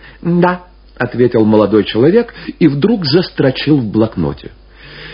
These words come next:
«Э, во-первых, я не намерен ничего опубликовывать, пока не кончу работы. Тем более в этих ваших газетах. Во-вторых, откуда вы всё это знаете?»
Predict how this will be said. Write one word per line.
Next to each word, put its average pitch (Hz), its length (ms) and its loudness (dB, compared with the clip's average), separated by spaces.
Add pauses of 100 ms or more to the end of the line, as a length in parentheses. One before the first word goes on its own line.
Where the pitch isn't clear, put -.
(200)
«Э, 127 120 4
во-первых, 151 960 0
я 127 280 2
не 160 160 2
намерен 135 840 4
ничего 117 600 2
опубликовывать, 139 960 -2 (240)
пока 120 260 0
не 165 140 2
кончу 170 480 0
работы. 131 420 0 (560)
Тем 147 180 0
более 175 440 4 (260)
в 120 160 -2
этих 180 300 -2
ваших 175 420 0
газетах. 107 560 -4
Во-вторых, 151 760 0 (280)
откуда 170 600 0
вы 180 140 4
всё - 280 -2
это 185 180 -2
знаете?» 143 960 0